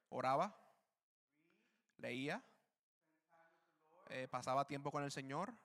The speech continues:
Speaker 2: whatever I had to at work,
Speaker 1: ah, hacía lo que, lo que era necesario para el trabajo
Speaker 2: and go about my day.
Speaker 1: y iba con mi día.
Speaker 2: I, I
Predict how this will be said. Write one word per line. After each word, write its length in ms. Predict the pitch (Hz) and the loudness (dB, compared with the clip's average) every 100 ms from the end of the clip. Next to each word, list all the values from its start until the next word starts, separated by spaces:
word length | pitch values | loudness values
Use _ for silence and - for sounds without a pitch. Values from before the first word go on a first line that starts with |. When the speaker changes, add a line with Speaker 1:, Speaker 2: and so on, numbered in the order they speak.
| _ _ _ | _ _ _
Speaker 2:
whatever 280 | _ - 165 | _ -20 -20
I 240 | 165 160 160 | -20 -20 -20
had 120 | 160 | -20
to 160 | 165 _ 165 | _ _ _
at 220 | _ 147 | _ _
work, 200 | 175 233 _ _ - | -20 -20 _ _ 2
Speaker 1:
ah, 200 | 131 120 | 4 4
hacía 380 | - 143 156 | 2 4 6
lo 140 | 156 147 | 6 4
que, 120 | 139 | 2
lo 120 | 135 | 0
que 360 | 143 131 131 - | 2 2 2 4
era 140 | 147 | 2
necesario 460 | 147 143 139 151 170 | 2 2 4 6 6
para 340 | 156 143 135 - | 6 6 4 0
el 120 | 139 | -4
trabajo 400 | - 127 135 185 | 2 6 6 4
Speaker 2:
and 100 | 226 - - _ _ _ _ | -2 -6 -20 _ _ _ _
go 60 | - | -20
about 300 | - - - | -20 -20 -20
my 380 | - - - 110 | -20 -20 -14 -4
day. 300 | 127 120 - | 0 0 -2
Speaker 1:
y 120 | 147 | 2
iba 180 | 175 160 | 4 4
con 140 | 147 | 2
mi 100 | 147 | 0
día. 240 | 190 170 | 2 0
Speaker 2:
I, 800 | - - _ _ _ _ _ _ | -2 -20 _ _ _ _ _ _
I 400 | 175 170 170 _ | -20 -20 -20 _